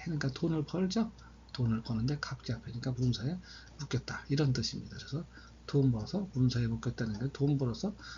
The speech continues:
문서에 뭐 투자했다든가 뭐 이런 식으로다가, 아, 돈 때문에 아니면 문서를 내놨다, 이런 뜻도 됩니다. 돈하고 문서가 같이 묻겠다, 이런 뜻으로다가 그 해결을 할 수가 있는 겁니다.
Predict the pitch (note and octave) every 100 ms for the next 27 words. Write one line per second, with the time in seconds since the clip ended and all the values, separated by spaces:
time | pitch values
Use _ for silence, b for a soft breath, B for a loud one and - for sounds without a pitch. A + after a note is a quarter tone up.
0 | B - B2+ A#2 A2+ B2 A2+ - - F#3
1 | E3+ D#3+ - A2+ A#2 G2 B2+ B2 G#2+ -
2 | A2 G2 F2+ C3 G3+ B B B B G#2+
3 | - E3 F3 C3 C#3+ B2+ B2 C3+ A#2+ D3
4 | A#2+ C#3+ C#3 G#2 A2+ - - F#2+ C3 B2
5 | B2+ - - A#2 A#2 A2 E3+ F#3 B B
6 | - D3 C3+ A#2 A#2+ A#2 A#2+ A2+ B2+ F3+
7 | - - B2 - F#2 - - - - -
8 | A#2 A2+ - - G#2+ - - F#3+ - -
9 | - - - - F#3 F3+ F3+ A#2 G#2+ A#2
10 | - - D3 - B2+ A#2+ G2+ - - -